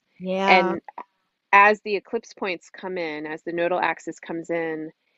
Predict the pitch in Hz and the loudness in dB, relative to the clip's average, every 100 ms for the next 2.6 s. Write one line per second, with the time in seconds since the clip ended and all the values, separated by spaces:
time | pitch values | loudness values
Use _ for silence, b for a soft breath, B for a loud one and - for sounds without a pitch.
0 | _ _ 180 170 - 160 - - 165 165 | _ _ -4 -2 0 -2 -2 -4 -2 2
1 | 170 202 247 240 165 156 156 151 156 - | 2 4 2 -2 -4 -6 -6 -8 -10 -14
2 | - 175 170 165 160 | -4 -2 0 0 0